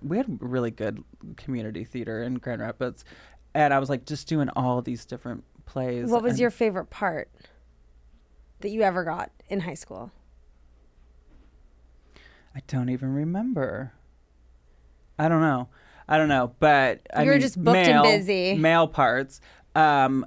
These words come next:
Speaker 1: so I, uh, booked and busy,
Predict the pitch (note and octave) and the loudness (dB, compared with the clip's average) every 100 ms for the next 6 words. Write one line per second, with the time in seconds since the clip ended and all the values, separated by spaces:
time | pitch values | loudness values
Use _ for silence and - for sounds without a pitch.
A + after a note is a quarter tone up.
0 | - - - F3 E3+ D#3+ D3+ C#3 - _ | -10 -8 2 4 6 6 4 2 -2 _
1 | _ - D#3+ D#3+ D#3+ E3 E3 D#3+ - D#3+ | _ 4 6 8 6 4 2 0 0 2
2 | D3+ C#3+ C3+ A#2+ G#2+ - - - D3 B2 | 4 4 4 2 0 -4 -14 -16 -14 -10
3 | D3+ C3+ D3 C3+ C3+ B2+ A#2 - - - | -8 0 0 0 -4 -4 -6 -10 -14 -14
4 | - | -16